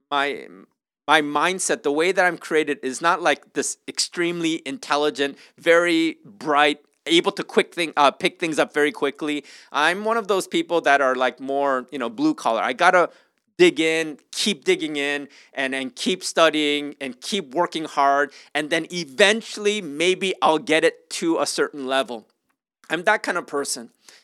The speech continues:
I remember, like, you know, for me, just to get eighties in high school was so hard. <laughs> It was so hard,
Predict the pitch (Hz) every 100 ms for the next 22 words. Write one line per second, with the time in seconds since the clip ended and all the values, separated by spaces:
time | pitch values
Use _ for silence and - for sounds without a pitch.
0 | - 202 233 202 196 180 147 - - 143
1 | 135 - 175 160 131 - 175 160 202 147
2 | 233 - 233 240 - - 156 170 131 98
3 | - - 151 131 139 156 - 208 233 -
4 | - _ - 185 - - - 262 240 277
5 | 285 - 185 247 120 - - _ _ -
6 | - - 233 - - - - - 294 302
7 | 277 185 147 110